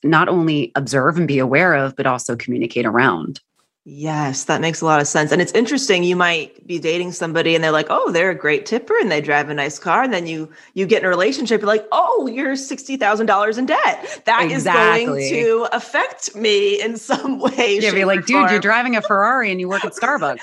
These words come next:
Speaker 1: Like, what are we
Speaker 2: Right.
Speaker 1: doing here?" <laughs> You
Speaker 2: What's
Speaker 1: know?
Speaker 2: something's not adding up here.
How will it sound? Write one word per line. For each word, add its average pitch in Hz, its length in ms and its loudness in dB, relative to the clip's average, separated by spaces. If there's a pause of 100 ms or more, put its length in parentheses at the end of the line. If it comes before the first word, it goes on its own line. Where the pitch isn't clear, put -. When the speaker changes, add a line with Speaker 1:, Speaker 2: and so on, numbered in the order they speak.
Speaker 1:
Like, 180 80 -4
what 196 120 0
are 220 100 4
we 226 80 2
Speaker 2:
Right. - 100 4
Speaker 1:
doing 214 200 0
here?" 143 220 -2 (100)
<laughs> 165 100 -8
You 202 100 2
Speaker 2:
What's 180 160 4
Speaker 1:
know? 202 380 0
Speaker 2:
something's 330 420 -2
not 233 300 2
adding 180 400 0
up 160 200 -4
here. 139 300 -12